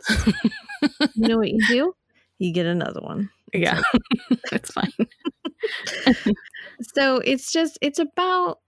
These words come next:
Speaker 2: kind of looking at those feminine structures, the emotions, the nourishing. What are you sustaining? Are you sustaining yourself? Like, that's where you need to start.
Speaker 1: Yeah.
Speaker 2: And that's where the divine feminine really lies, is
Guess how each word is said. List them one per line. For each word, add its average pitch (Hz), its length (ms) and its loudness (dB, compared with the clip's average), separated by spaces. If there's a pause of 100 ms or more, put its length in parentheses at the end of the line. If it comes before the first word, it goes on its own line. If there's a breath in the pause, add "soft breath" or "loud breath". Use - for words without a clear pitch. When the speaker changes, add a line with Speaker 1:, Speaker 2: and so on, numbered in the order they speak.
(380)
Speaker 2:
kind 311 300 -2
of 277 180 -2
looking 247 800 0
at 202 320 0
those 196 500 -2
feminine 196 640 0
structures, - 800 -8
the 220 200 2
emotions, 196 920 0 (600 loud breath)
the 302 100 2
nourishing. 190 880 2
What 247 240 0
are 294 40 2
you 285 180 2
sustaining? 170 760 0
Are 80 100 -2
you 240 160 4
sustaining 220 720 2
yourself? 170 1080 -2
Like, 185 200 -2
that's 214 280 -2
where 254 100 2
you 202 180 2
need 175 300 0
to 175 100 -10
start. - 500 -6 (500 loud breath)
Speaker 1:
Yeah. 196 160 -2
Speaker 2:
And 214 160 4
that's 220 180 0
where 269 100 2
the 262 80 2
divine 180 420 0
feminine 180 400 0
really 156 280 -2
lies, 196 420 -4
is 185 280 -4